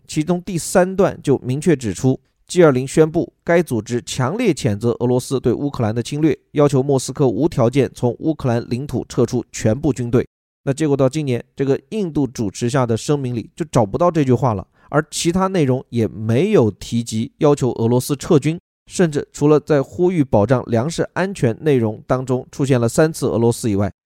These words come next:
这份文件从头到尾再也没有提及俄罗斯。所以就俄乌问题来看，印度这次对俄罗斯的态度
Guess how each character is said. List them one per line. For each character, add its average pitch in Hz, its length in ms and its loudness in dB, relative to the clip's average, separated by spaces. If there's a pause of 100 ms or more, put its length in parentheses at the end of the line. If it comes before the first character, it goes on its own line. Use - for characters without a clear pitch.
(160)
这 156 140 0
份 135 160 0
文 123 180 -2
件 151 240 0
从 156 240 -2
头 131 160 4
到 135 220 6
尾 107 280 0
再 170 220 4
也 120 140 4
没 107 140 0
有 107 120 2
提 110 240 -4
及 113 140 0
俄 95 100 0
罗 95 160 0
斯。 - 240 -6 (260)
所 - 200 0
以 127 40 4
就 139 240 -2
俄 123 120 0
乌 214 140 0
问 170 120 0
题 120 120 -4
来 101 140 0
看， - 220 -6 (280)
印 170 180 0
度 143 120 4
这 135 160 4
次 120 280 -4
对 135 180 2
俄 135 140 2
罗 143 120 4
斯 147 200 -4
的 131 100 2
态 131 240 2
度 113 180 -2